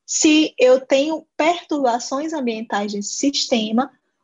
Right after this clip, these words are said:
o que é que vai acontecer? Os peixes não vão tá lá mais, ou vão tá só algumas espécies que são consideradas, assim, resistentes,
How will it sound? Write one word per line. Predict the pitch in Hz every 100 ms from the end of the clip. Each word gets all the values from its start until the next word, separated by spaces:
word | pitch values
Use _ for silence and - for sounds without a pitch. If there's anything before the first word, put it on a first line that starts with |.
| _ _ _
o |
que | 277
é | 240
que |
vai | 262
acontecer? | 262 269 269 311 - 254 208 -
Os | 247 269
peixes | - 262 269 285 330
não | 330
vão | 311 254
tá | 254 226
lá | 202 185 196 _ _ -
mais, | 214 190 214 196 - _
ou | 247 240 247
vão | 262 269
tá | 233 233
só | - 240
algumas | 269 277 285 285
espécies | 285 - - 226 254 - -
que | -
são | 240 247
consideradas, | 247 254 - 233 226 233 220
assim, | 226 - 214
resistentes, | 220 233 254 247 - 220 214 220 285 320